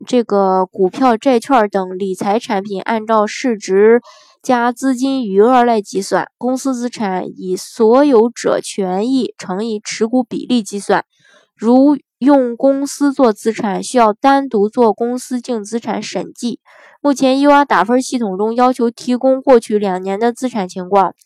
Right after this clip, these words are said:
同时还需要满足邀请函日期前三个月内满足至少八十万澳币的一个资产要求。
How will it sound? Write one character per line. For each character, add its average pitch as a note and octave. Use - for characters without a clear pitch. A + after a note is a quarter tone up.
同 A3
时 G#3+
还 A3
需 A#3
要 A#3+
满 F#3+
足 F#3+
邀 C4
请 G#3
函 G3+
日 A#3+
期 -
前 G#3
三 C4+
个 A3+
月 G#3+
内 A3+
满 F#3+
足 G3
至 A#3+
少 G#3
八 A#3
十 -
万 G#3+
澳 A3+
币 A3+
的 F3
一 -
个 G#3
资 -
产 F#3+
要 A3
求。 -